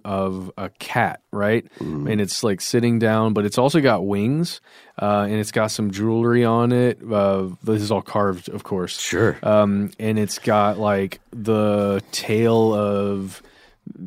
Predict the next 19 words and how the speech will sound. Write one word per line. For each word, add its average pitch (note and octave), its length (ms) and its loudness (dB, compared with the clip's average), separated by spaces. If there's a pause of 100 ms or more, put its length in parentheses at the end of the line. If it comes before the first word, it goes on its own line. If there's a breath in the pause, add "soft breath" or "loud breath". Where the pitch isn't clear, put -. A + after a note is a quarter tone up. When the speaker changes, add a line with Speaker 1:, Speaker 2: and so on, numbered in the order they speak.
(200)
Speaker 1:
some A2 340 0
other A#2 260 6
creature, F3+ 640 2
right? D#3+ 380 2
So, C3 240 4
Speaker 2:
Mm. G#2+ 40 -2
Speaker 1:
like, A2 180 0
a A2+ 60 -4
chimera-looking B2+ 960 2
creature, D#3+ 460 0
Speaker 2:
Mm. C3 240 -10
Speaker 1:
but B2 120 2
make C3 220 4
it G#2+ 80 -2
huge A2 800 2
and G#2+ 180 -2
put C#3 200 2
it C#3 120 0
somewhere A2+ 800 2